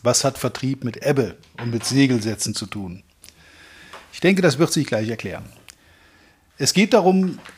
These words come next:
dass wir natürlich die Gunst der Stunde nutzen müssen und dass wir dann vor Ort da sein müssen, wenn wir von Kunden gebraucht, beziehungsweise wenn überhaupt ein Markt vorhanden ist.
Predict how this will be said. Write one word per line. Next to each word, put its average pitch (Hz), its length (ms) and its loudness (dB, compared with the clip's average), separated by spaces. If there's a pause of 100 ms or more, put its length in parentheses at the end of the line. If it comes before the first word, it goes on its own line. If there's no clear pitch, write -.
(100)
dass 147 300 4
wir 147 280 2
natürlich 139 800 0
die 127 120 -4
Gunst 147 340 0
der 135 80 0
Stunde 117 580 0
nutzen 123 480 2
müssen 104 380 -2
und 107 140 -4
dass 123 220 0
wir 120 100 -2
dann 139 600 -2 (120)
vor 127 280 2
Ort - 520 0 (480)
da 135 260 2
sein 147 300 2
müssen, 143 580 -2 (160)
wenn 127 540 0
wir 123 260 0
von 113 280 -4
Kunden 127 420 -2
gebraucht, 113 800 -4
beziehungsweise 117 1120 -4
wenn 123 200 -4
überhaupt 117 460 -6
ein 135 80 -4
Markt 156 280 -4
vorhanden 95 460 -10
ist. - 280 -12